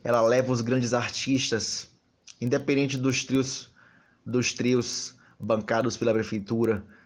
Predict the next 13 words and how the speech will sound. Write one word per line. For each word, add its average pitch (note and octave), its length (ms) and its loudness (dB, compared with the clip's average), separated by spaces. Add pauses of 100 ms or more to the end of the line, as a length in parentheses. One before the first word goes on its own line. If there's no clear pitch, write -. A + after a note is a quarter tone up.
(340)
para G#2 220 0
tocar G#2+ 300 -2
para A2 160 -2
o G#2 40 2
Folhão A2+ 360 0
Pipoca, A2+ 760 2 (480)
com G#2+ 100 -4
grandes A2+ 300 2
atrações, A2 880 -2 (1500)
mas A2 300 0
também A#2 240 2
os B2 160 0
blocos A2 800 0